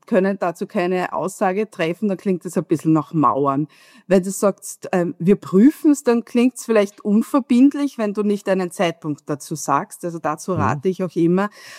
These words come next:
Speaker 1: auch, ähm, zu sagen, wann wir mit Informationen rausgehen, weil dann kannst du schon viele Sprach-, äh, Fragen irgendwie sparen einfach.
Speaker 2: Okay.
Speaker 1: Wenn man sagt, „Wir äußern uns dazu nicht“, dann ist es gleich die Vertuschung. Also es ist immer auch gut zu sagen, einfach,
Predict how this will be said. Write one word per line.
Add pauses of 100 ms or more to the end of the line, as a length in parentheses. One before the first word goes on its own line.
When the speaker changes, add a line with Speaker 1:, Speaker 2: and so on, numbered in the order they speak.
(140)
Speaker 1:
auch,
ähm,
zu
sagen,
wann
wir
mit
Informationen
rausgehen,
weil
dann
kannst
du
schon
viele
Sprach-, (140)
äh,
Fragen
irgendwie (160)
sparen
einfach. (220)
Speaker 2:
Okay. (100)
Speaker 1:
Wenn
man
sagt,
„Wir
äußern
uns
dazu
nicht“,
dann
ist
es
gleich
die
Vertuschung.
Also
es
ist
immer
auch
gut
zu
sagen,
einfach,